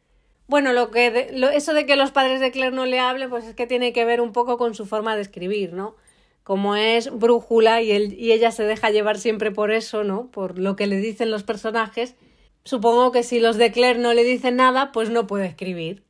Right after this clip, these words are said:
<laughs> No le sale tan bien, digamos, de forma tan natural. Olga dice, "Me parece fabuloso que se cuenten las dos historias". Charlie Lena dice, "Yo estoy a favor,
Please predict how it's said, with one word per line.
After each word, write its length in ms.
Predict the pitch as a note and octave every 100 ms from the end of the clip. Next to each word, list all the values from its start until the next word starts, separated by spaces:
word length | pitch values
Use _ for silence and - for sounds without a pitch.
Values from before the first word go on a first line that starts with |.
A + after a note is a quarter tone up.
| - - -
<laughs> 380 | D4 - - _ _ _ _ _
No 160 | C4 C4+
le 140 | B3+
sale 320 | A#3+ A#3 A3
tan 220 | G#3 G3
bien, 240 | F3+ F3+ G3
digamos, 400 | G3+ F3 F#3+ G#3
de 80 | G3+
forma 320 | G#3 G#3+ G#3+
tan 160 | G3
natural. 480 | G3 G3 F3+ E3+ G#3+ _ _ _
Olga 400 | - D#4+ D4 A#3
dice, 280 | G#3+ A3+ A#3
"Me 140 | A3+ G#3
parece 380 | A3 C4+ D4+
fabuloso 680 | D4 B3 G#3 G#3+ C#4 D4+ F4+
que 120 | D4
se 160 | - G#3
cuenten 420 | B3 C#4 D4 D#4+
las 220 | A#3 G3
dos 200 | F3 A#3
historias". 600 | A#3 G3+ F#3+ E3+ D#3 D#3 _ _ _ _
Charlie 480 | - - D#4 D#4+ D#4
Lena 320 | D4 C4+ A3+
dice, 280 | F#3+ F#3+ G3+
"Yo 120 | G3+
estoy 320 | D4+ - F4 F4+
a 80 |
favor, 380 | D#4 A#3 F3+ D#3+